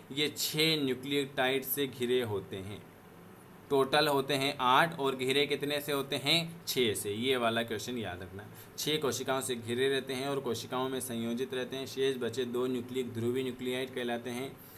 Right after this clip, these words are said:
और अंड उपकरण के नीचे बड़े केंद्र की कोशिकाओं में स्थित होते हैं।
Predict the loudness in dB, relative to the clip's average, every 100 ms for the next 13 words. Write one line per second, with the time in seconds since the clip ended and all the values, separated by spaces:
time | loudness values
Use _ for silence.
0 | -4 -2 -2 -2 0 0 -2 -4 -2 0
1 | 0 0 0 -4 -8 -4 -2 0 -2 2
2 | 2 2 0 -2 -2 -4 -2 -2 -4 -4
3 | -4 -2 -4 -6 -10 -12 -4 -4 -2 -4
4 | -4 -12 -14 -16